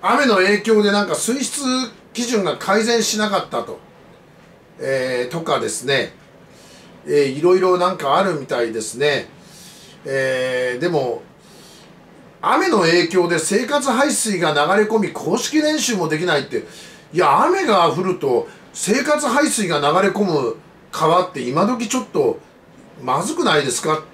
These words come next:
ていう感じですよね。いやー、なんかね、オリンピックね、今回ね、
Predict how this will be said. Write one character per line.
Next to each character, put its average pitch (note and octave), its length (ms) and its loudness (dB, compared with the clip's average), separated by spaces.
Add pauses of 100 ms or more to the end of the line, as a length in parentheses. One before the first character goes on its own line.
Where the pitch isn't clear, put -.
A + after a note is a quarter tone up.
(120)
て C3+ 80 -10
い B2 100 -2
う A#2+ 140 0
感 C3 180 -6
じ B2 100 -6
で C3 80 0
す B2 120 -6
よ G2+ 100 -10
ね。 A#2 280 -6 (800)
い D3 40 -2
や D3 240 4
ー、 - 20 -2
な D#3 140 0
ん D3+ 40 0
か D#3 80 0
ね、 D3+ 100 4
オ C#3+ 160 4
リ C4 120 2
ン D#4+ 80 0
ピ F4 100 6
ッ F4 100 -2
ク A#3 80 -2
ね、 F3 160 2
今 F#4 320 0
回 F3+ 240 2
ね、 D#3 480 2